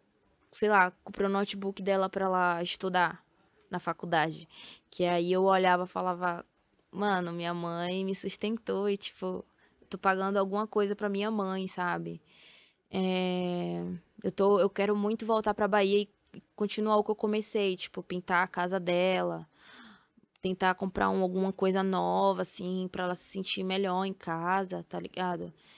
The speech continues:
Então, tipo, eu acho que f-, essa consequência de ter condição para alguma coisa,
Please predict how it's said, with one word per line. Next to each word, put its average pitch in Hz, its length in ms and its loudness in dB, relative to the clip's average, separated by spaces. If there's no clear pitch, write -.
Então, 190 500 -4
tipo, 196 840 4
eu 190 120 4
acho 190 260 4
que - 80 -14
f-, - 160 -14
essa 214 220 0
consequência 220 720 2
de 190 100 -4
ter 202 180 0
condição 208 600 0
para 196 260 4
alguma 196 400 2
coisa, 180 600 0